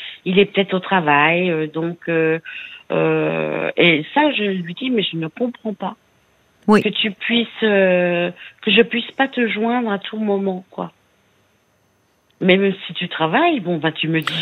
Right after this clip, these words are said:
Speaker 2: Il
Speaker 1: que
Speaker 2: est
Speaker 1: je
Speaker 2: pas
Speaker 1: suis au
Speaker 2: obligé de,
Speaker 1: travail,
Speaker 2: oui,
Speaker 1: euh.
Speaker 2: et il est pas obligé de répondre.
Speaker 1: Bah, bien
Speaker 2: Enfin,
Speaker 1: sûr.
Speaker 2: au travail. Oui, et d'autant plus que lui, au départ, il ne se gênait pas pour vous appeler, euh, plusieurs fois par
Speaker 1: Ah,
Speaker 2: jour,
Speaker 1: oui, hein.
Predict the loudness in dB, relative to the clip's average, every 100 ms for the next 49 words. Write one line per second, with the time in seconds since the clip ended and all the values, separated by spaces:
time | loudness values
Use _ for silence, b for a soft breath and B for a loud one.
0 | 4 6 8 6 4 4 4 4 4 4
1 | 4 4 4 4 0 -2 2 4 4 2
2 | 0 0 -2 -2 -4 -4 -6 _ _ _
3 | -2 0 0 -4 0 0 2 0 -2 -4
4 | -6 -4 -2 -4 B B B 4 6 4
5 | 2 4 4 2 0 2 0 2 4 4
6 | 4 4 4 0 4 4 4 2 0 0
7 | 2 2 2 0 2 0 2 2 2 0
8 | 0 0 -2 0 2 4 2 0 -2 -2
9 | 0 0 2 2 2 0 0 2 4 2
10 | 0